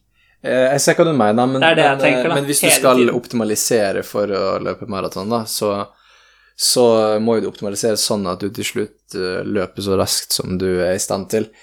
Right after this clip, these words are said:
Speaker 1: Ikke ved å liksom late som du gjør det ved å tilbringe all tida di ute <laughs> i, eh, treningstøy, skjønner du hva jeg mener? Det, det hjelper
Speaker 2: Vi
Speaker 1: ikke.
Speaker 2: gjør jo alt vi kan. Vi gjør alt vi kan for å distribuere basilisken
Speaker 1: <laughs>
Speaker 2: nå.
Speaker 1: Det gjør vi, men det er ikke, det er ikke nok da. Vi må,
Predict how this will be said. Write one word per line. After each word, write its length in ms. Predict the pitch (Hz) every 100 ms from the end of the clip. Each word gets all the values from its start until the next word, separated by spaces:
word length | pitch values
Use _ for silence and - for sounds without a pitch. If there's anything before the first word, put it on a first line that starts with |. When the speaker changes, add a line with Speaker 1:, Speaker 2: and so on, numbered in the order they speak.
| _ -
Speaker 1:
Ikke 180 | 117 117
ved 120 | 117
å 280 | 107 98 92
liksom 240 | 95 95 98
late 420 | 95 92 - -
som 160 | 107 90
du 100 | 90
gjør 440 | 85 - 104 92
det 120 | 92 95
ved 200 | 95 87
å 300 | 87 92 95
tilbringe 320 | - 95 95
all 160 | 101 92
tida 300 | - 92 87
di 300 | 87 87 92 _ _ _ _ _ _
ute 720 | - 101 - 143 95 92 92 95
<laughs> 320 | - 113 - - _ -
i, 260 | 107 101
eh, 120 | 98 95
treningstøy, 880 | 104 98 98 104 - - - 110 104
skjønner 160 | 107
du 60 | 107
hva 20 |
jeg 40 | 101
mener? 160 | 104
Det, 280 | 110 104 101 - - -
det 140 | 131
hjelper 140 | 117 -
Speaker 2:
Vi 60 | 208
Speaker 1:
ikke. 100 | 190
Speaker 2:
gjør 120 | 196
jo 80 | - -
alt 320 | 170 160 160
vi 120 | - 139
kan. 160 | - 151 - - - -
Vi 60 | 196
gjør 200 | 202 156
alt 220 | 147 -
vi 80 | 180
kan 180 | 160 147
for 80 |
å 80 | 156
distribuere 800 | 156 151 165 160 160 135 127 135
basilisken 640 | 139 139 151 127 - 147 143
Speaker 1:
<laughs> 240 | 147 160 147
Speaker 2:
nå. 120 | 185
Speaker 1:
Det 120 | 151
gjør 160 | 147 104
vi, 100 | 98
men 140 | 107
det 100 | 113
er 60 | 113
ikke, 460 | 113 104 104 101 110
det 100 | 107
er 80 |
ikke 80 | 117
nok 220 | 113 120
da. 140 | - 104
Vi 120 | 101
må, 240 | 101 101